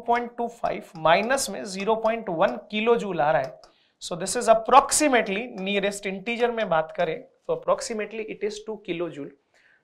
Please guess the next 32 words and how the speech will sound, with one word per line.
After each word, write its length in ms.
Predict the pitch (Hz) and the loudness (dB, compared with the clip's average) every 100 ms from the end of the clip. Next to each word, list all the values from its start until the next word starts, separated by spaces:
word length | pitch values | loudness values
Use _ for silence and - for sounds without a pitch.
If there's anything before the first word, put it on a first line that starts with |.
| - | -10
तो 60 | 110 | -8
फर्स्ट 400 | - 240 277 277 | 6 8 8 8
वाला 240 | 269 262 | 10 12
जो 140 | 254 240 | 10 8
पार्ट 360 | 185 180 185 | 8 6 4
है 160 | 143 160 - | -4 -6 -6
उसके 280 | 180 - 214 | -8 -4 -2
लिए 160 | 208 214 | 0 0
अपने 220 | 196 190 | 0 -4
पास 260 | 185 196 - | -2 -2 0
करेक्ट 300 | 196 208 226 | 2 2 0
मैचिंग 400 | 185 160 156 190 170 | -2 -4 -4 -8 -6
जो 120 | 165 | -2
आ 120 | 143 | 0
रही 260 | 139 139 180 | -2 -6 -12
है 200 | - - _ _ _ _ _ - | -14 -20 _ _ _ _ _ -4
that 240 | 151 151 151 | 2 2 2
is 140 | - - - _ - | -4 -6 -10 _ -18
P 60 | - - - _ _ _ _ _ _ - | -18 -16 -18 _ _ _ _ _ _ -10
फर्स्ट 200 | 180 - | -10 -8
के 140 | - | -16
लिए। 200 | - 98 - _ _ _ | -16 -18 -20 _ _ _
चलिए 300 | - 180 160 | -4 -2 -2
सर 220 | 117 - - - | -6 -10 -8 -2
अगले 220 | 170 220 | 2 6
वाले 200 | 233 233 | 8 8
ऑप्शन 340 | 226 220 - 214 | 8 6 0 -4
के 120 | 202 | -4
according 360 | - 175 180 165 | -4 -4 -4 -2
बात 240 | 143 143 | -2 -4
करते 240 | - 139 185 | -10 -10 -8
हैं। 220 | 151 135 | -8 -10